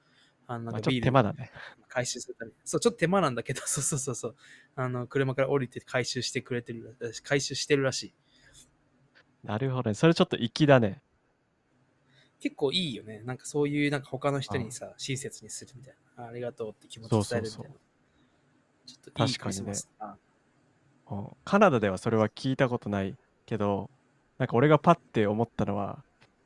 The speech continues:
Speaker 2: カナダでそれやっちゃうとなんか寒すぎてさ、ビール凍っちゃうのかなとか思ったりした。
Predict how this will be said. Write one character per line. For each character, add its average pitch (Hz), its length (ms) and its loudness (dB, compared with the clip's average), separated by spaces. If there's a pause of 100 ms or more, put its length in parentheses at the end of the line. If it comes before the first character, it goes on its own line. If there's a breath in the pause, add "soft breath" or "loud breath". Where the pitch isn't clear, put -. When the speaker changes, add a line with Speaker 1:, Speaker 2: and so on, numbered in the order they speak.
Speaker 2:
カ 190 140 0
ナ 196 100 4
ダ 131 100 4
で 101 60 -2
そ - 120 -6
れ 113 100 6
や 110 60 6
っ - 60 0
ち - 120 -2
ゃ 107 40 6
う 107 40 0
と - 120 -4
な 107 80 -2
ん - 20 -6
か - 300 -10
寒 151 320 0
す 170 160 -2
ぎ 113 100 -4
て - 80 -12
さ、 104 140 -8
ビ 147 120 0
ー 135 40 4
ル 113 60 -2
凍 123 140 0
っ 123 40 2
ち - 140 -4
ゃ - 20 4
う 113 40 4
の 101 80 -6
か 98 80 -8
な - 120 -8
と - 80 -12
か - 60 -10
思 107 140 -10
っ - 20 -12
た - 160 -12
り - 100 -16 (240)
し - 80 -20
た。 - 100 -16